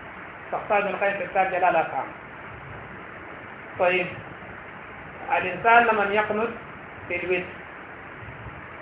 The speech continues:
وردت رواية عن النبي صلى الله عليه وسلم كان يقول: "وصلى الله على النبي محمد"،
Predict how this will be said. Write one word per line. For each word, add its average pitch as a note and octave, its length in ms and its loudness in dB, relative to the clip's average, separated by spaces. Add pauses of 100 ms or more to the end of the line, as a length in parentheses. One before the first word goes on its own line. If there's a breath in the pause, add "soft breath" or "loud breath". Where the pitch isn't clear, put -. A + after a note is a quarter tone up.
(160)
وردت A3+ 460 10
رواية G#3+ 580 10 (840)
عن G3+ 200 4
النبي G3 300 2
صلى G#3+ 100 4
الله G3+ 120 8
عليه G#3+ 180 8
وسلم A3 220 -2
كان G3+ 180 4
يقول: G#3+ 340 0
"وصلى G3+ 360 4
الله G3 380 6
على F3 140 6
النبي E3+ 420 0
محمد"، D3 420 -4